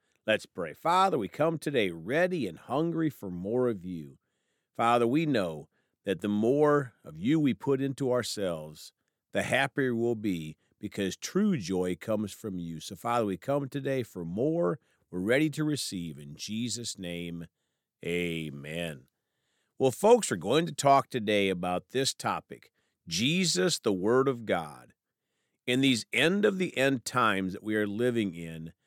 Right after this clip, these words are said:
many people say that they are Christians, but they have lost some of the true meanings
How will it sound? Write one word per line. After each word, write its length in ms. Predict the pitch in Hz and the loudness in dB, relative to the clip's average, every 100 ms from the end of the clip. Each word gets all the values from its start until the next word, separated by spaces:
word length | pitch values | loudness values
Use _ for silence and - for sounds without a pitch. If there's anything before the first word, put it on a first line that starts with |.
| _ _ - | _ _ -2
many 400 | 98 143 214 202 | 2 4 4 0
people 600 | - 98 85 - 85 78 _ _ | 0 -2 -2 -4 -6 -8 _ _
say 460 | - - 139 180 196 | -10 -4 4 4 4
that 180 | 110 90 | 0 0
they 120 | 113 | 4
are 120 | 117 | 4
Christians, 840 | - - 220 - - 85 76 80 - _ _ | 2 0 2 0 -4 -6 -6 -12 -20 _ _
but 180 | 117 90 | -4 0
they 120 | 123 | 4
have 140 | 110 98 | 4 4
lost 720 | 98 117 190 156 92 - - | 0 2 6 6 4 -4 -2
some 160 | 123 | -2
of 160 | 120 98 | 0 -4
the 80 | 92 | -8
true 400 | - - 175 202 | -8 -2 0 0
meanings 760 | 160 175 185 104 90 87 - | 0 0 2 2 0 -4 -8